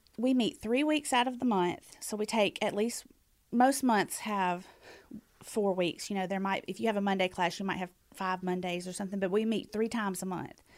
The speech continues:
for an hour each time. And we meet for, right now we're meeting for eight months out of the year, but I'm also considering doing nine months next year. Uh, we don't, we had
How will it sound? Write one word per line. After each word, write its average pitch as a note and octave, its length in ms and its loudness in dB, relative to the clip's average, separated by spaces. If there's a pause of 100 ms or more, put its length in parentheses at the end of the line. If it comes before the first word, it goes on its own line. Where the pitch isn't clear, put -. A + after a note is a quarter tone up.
(400)
for G3 180 0
an F#3 60 0
hour D#3 400 2
each - 200 -6
time. F#3+ 360 -8 (680)
And G#3+ 140 2
we G#3+ 120 2
meet G3+ 360 0 (100)
for, G3+ 300 2
right G#3+ 180 2
now A#3+ 140 2
we're C4+ 80 4
meeting A#3+ 220 2
for - 180 -4
eight G3 180 2
months A#3+ 320 -2
out B3+ 120 4
of A#3 60 0
the B3+ 80 0
year, B3 220 0
but A3 140 -4
I'm G3+ 260 0
also G3+ 300 -2
considering G3+ 560 -2
doing F#3+ 240 0
nine F3+ 240 0
months - 380 -4
next A3 280 -6
year. B3+ 240 0 (680)
Uh, A3 120 2
we G#3 100 0
don't, G3+ 220 2 (720)
we A3 300 4
had G#3 260 -2